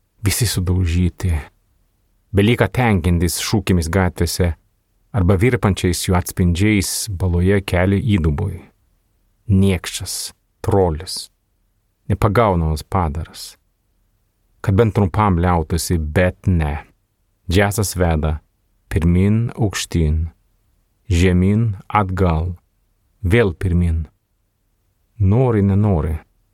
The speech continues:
po truputį ir pačiam tenka pradėti džiazuoti. Kad nifiga nežinai kaip,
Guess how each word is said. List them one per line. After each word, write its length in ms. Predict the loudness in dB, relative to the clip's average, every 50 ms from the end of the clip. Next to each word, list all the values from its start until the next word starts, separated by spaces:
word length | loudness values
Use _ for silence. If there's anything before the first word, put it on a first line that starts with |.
| _ -4 -4
po 80 | 0
truputį 500 | 2 2 0 2 0 -2 0 2 0 0
ir 80 | 2 0
pačiam 440 | -2 -2 0 2 2 2 2 2 0
tenka 320 | 0 0 -2 -2 -2 -6 -8
pradėti 400 | -4 -4 -2 -2 -2 -2 -2 -2
džiazuoti. 580 | -2 -2 -4 -4 -4 -4 -2 -4 -6 _ -16 -20 _ _ _ _ _ _ _ _ _ _ _ _ _ _ _ _ _ _ _ -8 -4
Kad 180 | -2 0 2
nifiga 520 | 2 2 2 2 0 0 2 2 2 2 2
nežinai 420 | 2 0 0 0 0 0 0 0
kaip, 500 | -2 -2 -2 0 0 0 -2 _ -10 -14